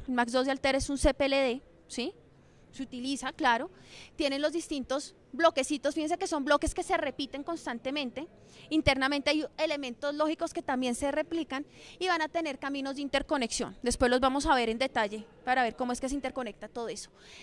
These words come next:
El punto es que cada elemento lógico va conectado a un pin de entrada-salida fijo. Entonces, si yo quiero un bloque combinatorio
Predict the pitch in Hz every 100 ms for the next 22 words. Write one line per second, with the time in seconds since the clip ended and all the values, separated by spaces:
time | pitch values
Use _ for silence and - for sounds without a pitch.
0 | - - 370 - 392 330 349 392 370 359
1 | 349 330 - 320 320 311 320 269 302 311
2 | 294 277 277 359 330 339 330 320 349 262
3 | 240 381 294 202 - - - 277 285 277
4 | 302 302 349 339 339 359 381 403 381 392
5 | 403 370 330